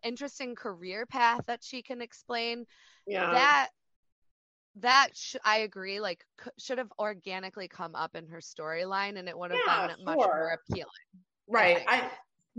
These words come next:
Speaker 1: Because I think it's such an important topic.
Speaker 2: Yes,
Speaker 1: Um,
Speaker 2: and you're right. It definitely doesn't get enough, you know,
Speaker 1: Yeah.
Speaker 2: spotlight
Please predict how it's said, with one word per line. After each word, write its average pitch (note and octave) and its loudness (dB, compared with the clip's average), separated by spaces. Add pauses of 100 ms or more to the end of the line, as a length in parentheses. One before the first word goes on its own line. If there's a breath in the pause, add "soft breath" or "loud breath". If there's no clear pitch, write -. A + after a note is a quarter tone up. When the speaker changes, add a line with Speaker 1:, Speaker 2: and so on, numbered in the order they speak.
(100)
Speaker 1:
Because A3+ -8
I A3+ -2
think A#3 4
it's A#3 -6
such A#3 -6
an A3+ -6
important G3 -4
topic. F#3 -2 (420)
Speaker 2:
Yes, F3+ 4
Speaker 1:
Um, D3 -6
Speaker 2:
and A3 -6
you're A3 4
right. G#3 8
It F3+ 4
definitely G#3+ 2
doesn't F#3+ 0
get D#3+ 2 (320)
enough, E3+ 2 (640)
you E3+ -4
know, C#3 0
Speaker 1:
Yeah. - -2
Speaker 2:
spotlight G3 2